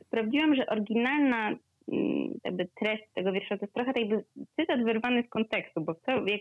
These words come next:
przeczytasz cały wiersz, to nagle się okazuje, że rozstanie jest wszystkim,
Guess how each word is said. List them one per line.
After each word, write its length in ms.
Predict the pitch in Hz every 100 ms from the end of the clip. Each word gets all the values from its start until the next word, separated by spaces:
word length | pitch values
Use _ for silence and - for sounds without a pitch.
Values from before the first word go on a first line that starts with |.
| -
przeczytasz 400 | - 226 415 403 -
cały 240 | 403 311
wiersz, 260 | 214 226 -
to 60 | 233
nagle 240 | 285 294
się 100 | 262
okazuje, 480 | 240 240 277 277 254
że 240 | 254 247 262 _ _ _ -
rozstanie 420 | 214 233 262 294
jest 120 | 294
wszystkim, 460 | - 262 - 262